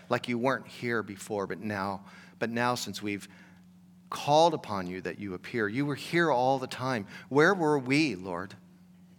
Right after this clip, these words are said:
right now? Where were we? Why did we walk away? When you're there the entire time and we don't have anything to worry about. I, I know, Lord, we have everything to worry about.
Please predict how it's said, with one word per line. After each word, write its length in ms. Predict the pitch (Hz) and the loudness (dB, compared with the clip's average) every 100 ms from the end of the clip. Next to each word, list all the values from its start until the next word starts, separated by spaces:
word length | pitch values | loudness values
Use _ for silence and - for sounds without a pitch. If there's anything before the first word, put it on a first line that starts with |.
| - | -18
right 240 | - 101 - | -2 -2 -2
now? 280 | 92 85 87 - - - - - - - - | -12 -12 -14 -20 -20 -20 -20 -20 -20 -20 -14
Where 220 | - 165 196 | 4 6 6
were 200 | 170 143 | 4 2
we? 520 | 110 131 147 - - - - - - - - - - - - | 2 0 0 -6 -16 -20 -20 -20 -20 -20 -20 -20 -20 -20 0
Why 180 | 127 175 | 6 6
did 160 | 214 | 6
we 120 | 170 170 | 0 0
walk 380 | 117 127 143 | 4 4 4
away? 440 | 131 107 110 107 87 - - - - - - - - - - - - - - - - - | 0 -2 -2 -4 -12 -20 -20 -20 -20 -20 -20 -20 -20 -20 -20 -20 -20 -20 -20 -20 -20 -2
When 140 | 143 | 2
you're 160 | 151 139 | 4 4
there 240 | 123 151 180 | 4 4 4
the 120 | 139 | 0
entire 340 | 120 120 135 | -2 2 2
time 280 | 131 135 143 | 2 0 0
and 100 | 135 | 0
we 60 | 151 | 2
don't 160 | 185 | 2
have 160 | 151 135 - | 0 -4 0
anything 460 | 165 208 190 135 | 2 2 2 -2
to 60 | 143 | 0
worry 280 | 135 143 147 | 2 2 2
about. 300 | 95 87 95 - - - - - - - - - - - - - | 0 -6 -8 -12 -18 -20 -20 -20 -20 -20 -20 -20 -20 -20 -14 -2
I, 180 | 151 - | -2 -2
I 80 | - | -2
know, 180 | 156 196 | 2 4
Lord, 180 | 151 123 | 4 2
we 120 | 147 | 2
have 120 | 147 143 - | 0 -2 4
everything 480 | 165 196 196 113 98 | 4 6 0 -2 -4
to 80 | 98 | -4
worry 240 | 95 92 | -4 -6
about. 260 | 87 80 | -6 -8